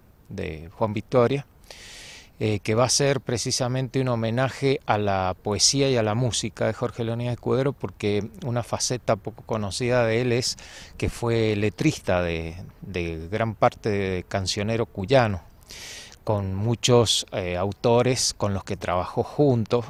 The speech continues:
eh, por ejemplo, a José Luis Aguado Castro, Hermes Vieira, y otros músicos sanjuaninos que posteriormente han trabajado con él y han, eh, musicalizado, eh, poesía de él, como Tito Oliva,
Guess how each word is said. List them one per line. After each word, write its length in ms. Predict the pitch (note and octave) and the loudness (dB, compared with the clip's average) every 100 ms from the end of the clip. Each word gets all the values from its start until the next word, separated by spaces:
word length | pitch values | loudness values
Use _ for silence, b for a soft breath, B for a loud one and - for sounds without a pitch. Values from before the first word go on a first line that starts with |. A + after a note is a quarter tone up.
| - - - | -12 -16 -6
eh, 200 | F#2 F2 | -6 -4
por 140 | F#2 | -6
ejemplo, 540 | F2 - G#2 G2+ G#2 F2 | -6 -4 -4 -2 0 2
a 220 | D#2+ D2+ | 0 -4
José 340 | - F#2 A2 | -8 -6 -4
Luis 180 | G#2 G2 | -4 -2
Aguado 340 | G2 G2 F#2+ F#2+ | -2 -2 -2 0
Castro, 640 | B2 A2 G2 - G2 G2 | 4 4 4 -2 -2 -2
Hermes 280 | G2+ F#2+ F2+ | -2 -4 -2
Vieira, 500 | A2+ G#2 F#2+ G2+ - B B B B | 2 2 0 -4 -8 B B B B
y 160 | D3 A#2+ | 2 6
otros 580 | C3+ - D#3 D3+ C3+ B2 | 4 6 6 6 4 0
músicos 600 | B2+ C#3+ D#3 C#3 C#3 A#2 | 0 0 0 0 0 0
sanjuaninos 680 | - G#2 G#2+ A#2 B2+ C3+ B2 | -2 -2 -2 0 2 0 0
que 80 | |
posteriormente 800 | G#2 G#2 - G#2+ A#2+ B2 B2+ A#2+ | -2 -2 -2 0 0 0 -2 0
han 100 | A#2 | -2
trabajado 420 | - G2 F#2+ C3+ A2+ | 2 0 2 0 2
con 180 | A2 | 0
él 160 | B2 C#3 | 0 2
y 80 | A2+ | 2
han, 340 | A2 G#2 F#2+ B B B B B B | 2 -2 -6 B B B B B B
eh, 320 | A2+ G2+ F#2 F#2 | -2 -2 -2 -2
musicalizado, 1080 | G2 - A2 G2+ F#2+ - D3+ D3 A#2+ G#2+ - - - - | -4 -4 0 0 2 2 6 6 6 2 -4 -20 -20 -16
eh, 240 | - G2+ F#2+ | -6 -4 -4
poesía 460 | - F#2 - A#2+ A#2 | -6 -2 0 2 2
de 240 | G#2+ C#3+ | 4 4
él, 140 | D3 A2+ | 4 2
como 640 | G2+ F#2+ F2+ E2+ E2 F2+ B B - | 0 0 -2 -2 -4 -8 B B -6
Tito 320 | A#2+ G#2 A2+ | -4 0 2
Oliva, 600 | F#2+ A#2+ C3 A2+ A2 G#2 | 2 2 4 4 4 0